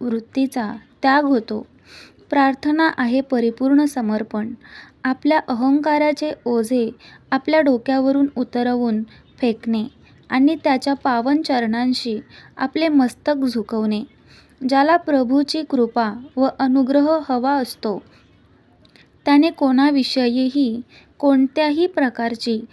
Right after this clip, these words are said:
वैरभावना बाळगू नये. कोणाशीही वैर विरोध करू नये. त्याने सत्य बोलावे. असत्य, कपट, कारस्थान, निंदा, चोरी यापासून नेहमी दूर राहावे. आपल्या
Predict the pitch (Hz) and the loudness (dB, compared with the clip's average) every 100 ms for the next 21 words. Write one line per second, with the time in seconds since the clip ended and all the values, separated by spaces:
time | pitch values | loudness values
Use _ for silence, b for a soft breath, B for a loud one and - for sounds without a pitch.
0 | b _ 247 269 302 339 294 247 226 226 | b _ 0 2 4 2 2 -2 -2 -2
1 | 240 233 214 202 226 254 220 202 - _ | -2 -2 -2 -4 -2 -2 -2 -4 -10 _
2 | b b b b - 285 269 285 294 302 | b b b b -2 2 4 4 2 0
3 | 294 320 285 254 262 277 226 226 262 285 | 0 0 2 2 2 0 -2 0 0 0
4 | 294 262 226 208 196 214 - B B B | 0 -2 -2 -4 -6 -10 -16 B B B
5 | _ - 269 269 285 277 262 _ 302 262 | _ -2 2 4 4 2 -6 _ 0 0
6 | 220 208 208 208 - b _ _ - 254 | -2 -4 -4 -8 -12 b _ _ -4 -4
7 | - 269 - 226 214 214 254 254 240 220 | 0 -2 -2 -4 -4 -4 -4 -4 -2 -2
8 | 208 - - 226 226 240 - 233 214 208 | -2 -6 -6 -4 -2 -4 -6 -6 -4 -4
9 | 220 b b - 247 262 254 226 208 233 | -8 b b -2 2 4 4 2 -2 -6
10 | - _ _ 254 226 220 226 214 - b | -14 _ _ -2 0 0 -2 -6 -10 b
11 | b b - 277 285 320 294 285 233 226 | b b -2 0 0 -2 -2 -2 -2 -4
12 | 247 b _ 262 277 285 294 339 269 254 | -8 b _ 2 6 6 6 4 0 0
13 | 254 - 254 226 214 208 208 - _ _ | -2 -6 -4 -2 -2 -2 -6 -8 _ _
14 | _ _ _ _ b b b _ 269 277 | _ _ _ _ b b b _ -4 -2
15 | 302 | 2